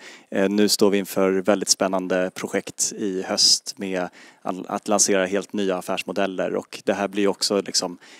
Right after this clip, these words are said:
ett kvitto på att vi, eh, är rätt ute med det vi gör och också, liksom, för alla andra som, eh, driver hållbarhetsverksamheter i Sverige och internationellt att, liksom, ehm,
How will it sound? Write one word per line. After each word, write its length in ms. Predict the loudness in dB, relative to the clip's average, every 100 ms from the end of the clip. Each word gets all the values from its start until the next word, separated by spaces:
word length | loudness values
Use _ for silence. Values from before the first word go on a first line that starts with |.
| -8
ett 180 | -8 -2
kvitto 520 | -2 -2 2 2 0 -8
på 320 | -10 -6 -4 -2
att 320 | -2 -4 -2
vi, 300 | -2 -2 -4
eh, 160 | -4 -8 -8 -2
är 40 | 0
rätt 300 | 0 2 0
ute 260 | 0 0
med 120 | 0
det 80 | 0
vi 80 | 2
gör 420 | 2 4 2 2
och 440 | 2 2 4 2 0
också, 240 | -2 -2
liksom, 380 | -2 -2 -2 -4 -10 -20 -20
för 160 | -2 2
alla 200 | 4 2
andra 260 | 0 0 0
som, 320 | 0 -4 -8
eh, 80 | -8
driver 360 | -4 -4 -2
hållbarhetsverksamheter 1400 | -4 -4 -6 -6 -2 -2 0 -2 -6 -6 -8 -10 -6 -6
i 280 | -4 -4 -2
Sverige 460 | -2 0 -4 -4 -4
och 300 | -4 -6 -8 -10
internationellt 720 | -10 -10 -10 -6 -6 -6 -8
att, 140 | -8
liksom, 340 | -6 -4 -6 -12 -20 -20 -8
ehm, 800 | -4 -2 -4 -6 -10 -10 -12